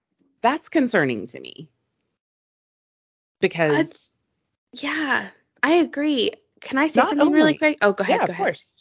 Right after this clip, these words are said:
Speaker 1: No, go ahead.
Speaker 2: I'm just gonna relate this back to Daniel Robinson again and a few other cases who are just, like Ashley Flowers said, males missing from their cars.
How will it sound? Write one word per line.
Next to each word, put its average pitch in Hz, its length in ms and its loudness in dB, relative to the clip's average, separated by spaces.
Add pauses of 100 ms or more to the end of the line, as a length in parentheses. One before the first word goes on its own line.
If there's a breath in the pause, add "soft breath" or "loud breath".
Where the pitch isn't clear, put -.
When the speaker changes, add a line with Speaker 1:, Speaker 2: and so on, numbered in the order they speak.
Speaker 1:
No, 302 120 -2
go 269 100 -2
ahead. 262 280 -6 (1080)
Speaker 2:
I'm 277 280 4
just 311 160 -2
gonna 311 160 2
relate 254 300 2
this 240 140 -6
back 233 160 -2
to 226 60 -8
Daniel 220 320 -2
Robinson 220 480 -2
again 196 300 -4
and 202 400 -2
a 208 140 -2
few 254 220 -2
other 247 260 4
cases 208 640 -4 (160)
who 208 400 -2 (1500)
are 214 80 -6
just, 220 260 -6 (320)
like 208 300 0
Ashley 220 340 -2
Flowers 226 320 -4
said, 269 220 -8
males 196 440 -2
missing 208 340 -8
from 208 200 -10
their 190 140 -8
cars. 233 520 -8